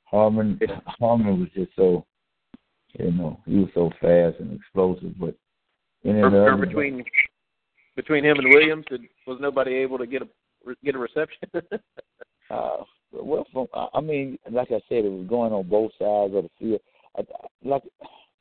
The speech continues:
Speaker 1: you know, they had so many kids. I, and I think they had some kids that were supposed to be on the other side,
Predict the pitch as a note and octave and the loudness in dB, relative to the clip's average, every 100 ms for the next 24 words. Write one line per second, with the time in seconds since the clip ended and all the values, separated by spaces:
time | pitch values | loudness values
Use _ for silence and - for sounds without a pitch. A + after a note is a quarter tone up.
0 | - B2+ B2 B2 B2+ A#2+ - A#2+ A2+ G2+ | -10 -2 0 2 2 0 0 -2 -2 -6
1 | - G#2 G2+ F#2+ - - - _ _ _ | -2 0 0 -2 -10 -10 -14 _ _ _
2 | - G#2 F#2+ G#2+ - C#3 B2 A2+ A2 G2 | -6 -6 -6 -8 0 0 2 2 4 4
3 | - A#2 A#2 - A#2 A#2 A2 G#2 G2 - | 2 -4 -4 -6 -2 0 -2 -2 -4 -4
4 | F2 - - G2 G#2 - F#2+ G#2 G2+ F#2+ | -10 -12 0 2 2 -2 -8 -2 -2 -2
5 | E2+ - F#2+ G2 G2 F#2+ G2 G2 | -6 2 2 2 0 -2 -2 -4